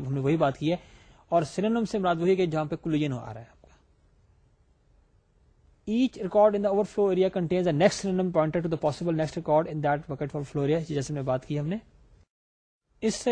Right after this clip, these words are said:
diagram میں آپ دیکھ رہے ہیں کہ we have shown different buckets نا، bucket zero،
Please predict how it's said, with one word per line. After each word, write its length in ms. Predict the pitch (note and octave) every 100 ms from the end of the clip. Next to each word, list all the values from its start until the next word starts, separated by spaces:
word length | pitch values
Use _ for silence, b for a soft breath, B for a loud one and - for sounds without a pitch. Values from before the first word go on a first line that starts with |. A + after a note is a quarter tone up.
| A3
diagram 300 | F3 F3+ A3+
میں 80 | A3+
آپ 80 | G3 D3
دیکھ 180 | D#3
رہے 80 | G#3+
ہیں 80 | G#3
کہ 120 | G3+ G3+ F#3+ - _ _ _ _
we 120 | G#3+ F#3
have 120 | -
shown 180 | F#3+ F#3
different 220 | D3 F#3 C3+
buckets 340 | - B2 -
نا، 80 | G3 - _
bucket 300 | D3 E3+ C#3
zero، 200 | D#3 D#3+